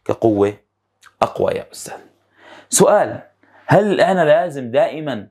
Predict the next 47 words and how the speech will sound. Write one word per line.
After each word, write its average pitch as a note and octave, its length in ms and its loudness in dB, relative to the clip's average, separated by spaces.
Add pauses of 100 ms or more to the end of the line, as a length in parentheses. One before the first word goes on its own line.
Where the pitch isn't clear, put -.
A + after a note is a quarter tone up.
(320)
يصير C#3+ 280 -2
عندي C#3+ 180 -2
قوة C#3 460 0
او B2 100 -2
يكون C3+ 260 -6
عندي C3 180 -4
ترابط B2+ 380 -2
هيدروجيني A#2 400 -4
بين B2 180 2
جزيئين B2 360 -2
متشابهين، A#2 420 -2
يعني G#2 180 -6
ان C3+ 100 -6
اتش - 160 -6
ثري C3+ 120 0
مع B2 160 -2
ان B2+ 60 -6
اتش A#2+ 160 -10
ثري C3+ 340 -6 (260)
او B2+ 140 0
اتش - 140 -8
تو D3+ 100 2
او B2 80 0
مع B2 180 -2
اتش - 140 -12
تو C3 100 -4
او C#3 360 -2 (160)
او C#3 160 0
اتش E3 140 -6
اف D3 160 -8
مع C#3 200 -2
اتش - 160 -8
اف، D3+ 240 -2 (440)
بزبطش C3 320 0
يكون D#3+ 220 0
عندي D#3 180 -2
قوة D#3+ 220 0
ترابط D3 400 -2
هيدروجيني C#3 400 -4
مثلًا C3+ 420 -4 (1300)
ان D#3 120 2
اتش D3+ 180 0
ثري D#3+ 180 4
مع C#3+ 160 0
اتش - 140 -8
تو C3+ 200 0
او؟ D#3 220 -4